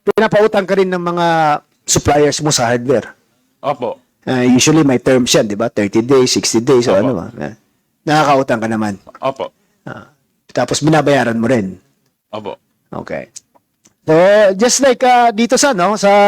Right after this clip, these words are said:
Speaker 1: sa munisipyo, so out of the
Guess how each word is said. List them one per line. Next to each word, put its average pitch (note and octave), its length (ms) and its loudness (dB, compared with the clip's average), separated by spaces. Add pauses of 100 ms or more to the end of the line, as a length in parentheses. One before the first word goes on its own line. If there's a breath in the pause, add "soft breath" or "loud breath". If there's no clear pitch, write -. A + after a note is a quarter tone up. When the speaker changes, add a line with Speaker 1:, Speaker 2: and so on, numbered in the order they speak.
(720)
Speaker 1:
sa G3 380 2
munisipyo, F#3 800 0
so C3+ 400 2
out D3+ 260 0
of D#3+ 220 0
the C#3+ 340 0